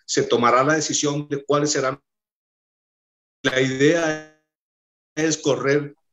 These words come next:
tres catorce cinco, tres quince para poder meternos entre los, eh, los dieciséis finalistas de Juegos Olímpicos por ranking.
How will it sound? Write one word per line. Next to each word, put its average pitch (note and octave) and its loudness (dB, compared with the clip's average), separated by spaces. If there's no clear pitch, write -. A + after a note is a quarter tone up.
tres F#3 -2
catorce - -4
cinco, D#3+ -10
tres E3 0
quince D#3+ -4
para A#2+ -2
poder B2 -2
meternos C#3 -4
entre G#2+ -8
los, - -8
eh, A2 2
los A2 -2
dieciséis C#3 -6
finalistas B2 -6
de A#2 -4
Juegos B2 -2
Olímpicos B2+ -6
por A2+ -2
ranking. A2 -6